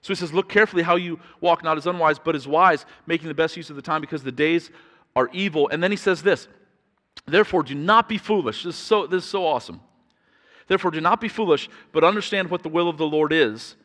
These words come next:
And do not get drunk with wine, for that is debauchery." So he keeps going, negative, positive, negative, positive. "Do not get drunk with wine, for that is debauchery,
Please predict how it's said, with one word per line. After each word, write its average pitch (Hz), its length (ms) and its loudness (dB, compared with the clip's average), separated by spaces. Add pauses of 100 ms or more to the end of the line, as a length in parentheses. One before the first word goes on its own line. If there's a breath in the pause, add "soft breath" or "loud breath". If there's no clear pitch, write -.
(800)
And 165 120 -4
do 151 100 -8
not 156 320 4
get 220 140 -6
drunk 185 240 -2
with 151 120 -6
wine, 147 360 0
for 147 120 -10
that 147 180 6
is 147 100 -4
debauchery." 143 500 2
So - 100 -8
he 139 60 -6
keeps 196 220 -12
going, 127 260 -4
negative, 143 360 -6
positive, 123 480 -2
negative, 127 320 -8
positive. 95 400 -4 (260 soft breath)
"Do 131 100 -10
not 151 200 2
get 202 80 -6
drunk 196 200 -4
with 165 120 -8
wine, 180 300 2
for - 220 -20
that 165 120 4
is 147 80 -4
debauchery, 156 400 0